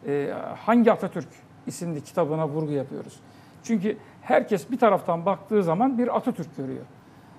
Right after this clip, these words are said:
E, kendince bir yorum yapıyor. Hani, e, körün, e, veya amanın bir şeyi, e, görmediği bir şeyi tutup onu farklı farklı şeylere, maddelere benzetmesi gibi.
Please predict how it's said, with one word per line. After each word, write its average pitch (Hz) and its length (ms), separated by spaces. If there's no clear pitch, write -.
E, - 40
kendince 240 420
bir 233 60
yorum 214 320
yapıyor. 139 320
Hani, 180 220
e, 156 380
körün, 214 500
e, 170 280
veya 170 220
amanın 175 560
bir 185 100
şeyi, 190 440
e, 165 320
görmediği 170 540
bir 156 40
şeyi 156 200
tutup 226 280
onu 196 180
farklı 190 340
farklı 190 400
şeylere, 180 400
maddelere 175 480
benzetmesi 180 560
gibi. 156 300